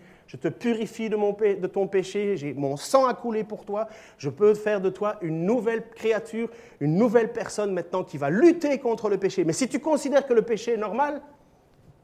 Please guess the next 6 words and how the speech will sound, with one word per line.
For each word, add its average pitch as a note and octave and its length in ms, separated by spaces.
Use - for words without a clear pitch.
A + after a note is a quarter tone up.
la C3 80
vérité C3 340
n'habite C3+ 220
pas E3 120
en D#3+ 60
toi. G3 180